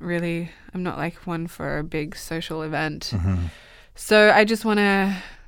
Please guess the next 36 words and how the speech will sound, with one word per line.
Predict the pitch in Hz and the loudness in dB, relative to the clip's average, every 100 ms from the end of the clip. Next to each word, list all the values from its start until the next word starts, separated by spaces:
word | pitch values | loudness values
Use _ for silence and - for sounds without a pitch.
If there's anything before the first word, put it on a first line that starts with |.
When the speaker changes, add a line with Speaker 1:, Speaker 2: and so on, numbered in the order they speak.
| - _ _ | -20 _ _
Speaker 1:
give | - 233 - | -2 -2 0
birth. | 196 185 185 190 196 - - - | 4 6 6 4 -2 -12 -16 -6
It | 208 | -4
would | 196 | -2
be | 202 | 2
great | 202 185 | 4 4
if | 202 | 4
my | 208 | 0
husband | 208 196 190 190 | 0 0 -2 -4
was | 190 202 | -4 2
there | 170 156 165 | 4 4 4
to | 190 - | 0 -4
hold | 180 175 | -4 -2
my | 190 | 0
hand. | 208 170 160 165 190 - - - - - - - - _ | 0 -2 -2 -4 -8 -12 -20 -20 -20 -20 -20 -20 -20 _
You | 214 | -2
know, | 202 | 0
if | 196 220 208 - | 4 2 2 -8
something | - 220 226 226 214 | 2 2 4 2 0
crazy | - 202 202 208 | 4 4 6 4
happened | 196 208 190 | 4 2 0
and | |
he | 185 | -2
couldn't | 175 196 185 - | -2 -4 -4 -2
be | 180 | -2
there, | 180 180 160 | 2 2 2
it | 170 | 0
wouldn't | 180 170 | -2 -2
be | 180 | -4
the | 180 - | -4 -2
end | 170 170 | -2 -2
of | 165 175 | -6 -6
the | 165 | -6
world | 165 156 165 208 | -2 0 2 0
for | - 226 | -2 -2
me. | 226 247 262 277 | 0 0 -2 -4